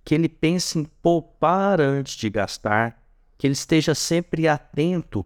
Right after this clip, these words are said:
a investir para a sua qualificação e formação acadêmica e, como dissemos desde o início, que ele contribua para a Previdência Pública, que ele contribua para o I N S S e, se for possível, que ele busque também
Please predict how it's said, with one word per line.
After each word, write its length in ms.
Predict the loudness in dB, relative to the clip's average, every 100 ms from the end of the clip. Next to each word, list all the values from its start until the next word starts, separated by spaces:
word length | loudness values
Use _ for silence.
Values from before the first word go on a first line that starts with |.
| _ _ -4
a 100 | 0
investir 760 | 0 2 0 0 -4 -4 -4
para 280 | -2 -2 0
a 40 |
sua 340 | -2 0 0 0 -8 _
qualificação 1080 | 0 2 2 -2 -6 -4 -2 -2 -2 0 2
e 40 | 0
formação 680 | 0 0 2 0 -2 -2
acadêmica 760 | -2 -2 -2 0 0 -2 -6 -8 -10 -20 _ _
e, 260 | -2 -2 -4 _ _
como 240 | -2 0 2
dissemos 680 | 0 0 0 0 2 0
desde 360 | 2 2 2 2
o 40 |
início, 540 | 2 2 0 -4 -10 -20 _ _ _
que 100 | -2
ele 140 | -2 -2 _
contribua 960 | 0 2 2 2 2 0 0 0 0 0
para 180 | -2
a 40 | -2
Previdência 600 | 0 0 2 0 0 -4
Pública, 640 | -2 -2 0 -4 -4 -6 -6 _ _
que 100 | -2
ele 100 | -2 -4
contribua 760 | -2 0 0 2 0 2 0 0
para 320 | -2 -2 0
o 60 | 2
I 140 | 2
N 160 | 2 0
S 340 | -2 -2 2
S 400 | 2 0 -6 -14 -16 _ _ _
e, 160 | 0 0
se 200 | 0 -4
for 260 | 0 0
possível, 640 | 0 -4 -6 -4 -2 0 0
que 200 | 0 0
ele 140 | 0
busque 520 | 0 -2 -2 0 -4 -2
também 500 | 0 2 4 2